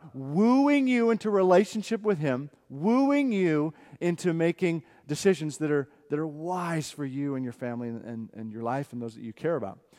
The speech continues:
For those of you who are believers, who say, "I am a follower of Christ, I, I, I, I am connecting my yoke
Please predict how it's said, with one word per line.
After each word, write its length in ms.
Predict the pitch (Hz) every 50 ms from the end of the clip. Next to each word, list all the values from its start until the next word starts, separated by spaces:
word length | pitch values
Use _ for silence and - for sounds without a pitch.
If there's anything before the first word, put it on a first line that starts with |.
| _ _ _ _ _
For 100 | - 156
those 160 | 170 190 196
of 60 | 180 190
you 80 | 202 175
who 240 | 156 196 190 - -
are 220 | 170 190 220 247
believers, 480 | 208 202 180 160 151 139 117 117 110 -
who 60 | 135
say, 200 | - - 151 135 - -
"I 160 | 151 160 151
am 180 | 147 156 147
a 120 | 139 123 117
follower 500 | - - - 151 143 156 165 175 180 180
of 80 | 165 -
Christ, 380 | - 147 110 104 107 - - _ _ _ _ _ _ _ -
I, 180 | 123 131 131 120 - -
I, 280 | 127 139 143 143 143 - - - - 175 - _ _ -
I, 220 | - 135 135 139 - - 135 127 - -
I 140 | 131 135
am 160 | 151 147 131 127
connecting 500 | - - 139 147 151 151 - 151 143 139
my 200 | 135 139 156 175
yoke 520 | 196 185 180 160 143 139 - - - -